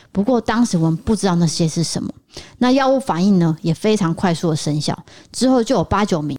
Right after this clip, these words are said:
穿西装的人测试我们的反应。那这些反应包括我们每个人都陷入恐慌啊，出现幻觉，还有我看到牢里的阅历在扭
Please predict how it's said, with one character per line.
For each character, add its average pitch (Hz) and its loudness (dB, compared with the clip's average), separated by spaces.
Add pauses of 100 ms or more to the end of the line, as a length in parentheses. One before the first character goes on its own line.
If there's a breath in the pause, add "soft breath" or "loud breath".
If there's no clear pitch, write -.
穿 202 0
西 196 2
装 196 2
的 170 2
人 - -8
测 196 0
试 - -2
我 - -2
们 - -8
的 165 -6
反 - -10
应。 - -8 (240)
那 208 0
这 208 0
些 220 0
反 156 -2
应 170 2
包 170 2
括 170 0
我 156 -2
们 156 0
每 160 0
个 170 -2
人 156 0
都 170 0
陷 202 0
入 190 4
恐 160 -6
慌 165 -2
啊， 151 0
出 190 -2
现 190 2
幻 170 -2
觉， - -8 (380 loud breath)
还 180 2
有 196 4
我 165 -2
看 202 0
到 180 0
牢 160 2
里 180 2
的 156 -4
阅 170 2
历 160 -2
在 190 2
扭 165 0